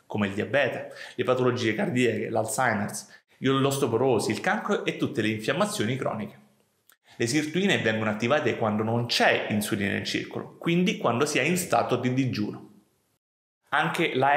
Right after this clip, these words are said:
M P K si attiva durante lo stato di digiuno e serve a controllare quanta energia è presente per conservare la vita, spostando o utilizzando riserve dove necessario.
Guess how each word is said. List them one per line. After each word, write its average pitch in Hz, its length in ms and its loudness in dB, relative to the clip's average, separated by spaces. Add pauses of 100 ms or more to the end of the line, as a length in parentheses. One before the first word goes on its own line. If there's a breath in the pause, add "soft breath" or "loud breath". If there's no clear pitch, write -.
M 143 220 -4
P 139 140 0
K 135 380 0
si 110 120 -2
attiva 101 340 0
durante 101 320 -2
lo 104 60 -2
stato 104 240 -2
di 98 160 -4
digiuno 98 520 -10 (220 loud breath)
e 202 80 -2
serve - 380 0
a - 100 -2
controllare 120 960 0
quanta 156 300 -2
energia 113 420 0
è 101 80 -4
presente 156 560 -2
per - 180 -4
conservare 143 560 0
la 131 100 4
vita, 113 320 -4 (380 loud breath)
spostando 131 760 2
o 135 220 2
utilizzando 110 720 2
riserve 143 500 2
dove 151 240 2
necessario. 160 720 -4